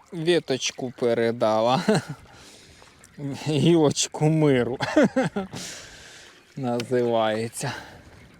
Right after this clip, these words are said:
Як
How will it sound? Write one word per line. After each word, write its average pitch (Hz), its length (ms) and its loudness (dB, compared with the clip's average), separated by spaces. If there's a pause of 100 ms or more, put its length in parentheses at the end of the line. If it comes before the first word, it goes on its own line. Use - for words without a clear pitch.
(2500)
Як 139 300 0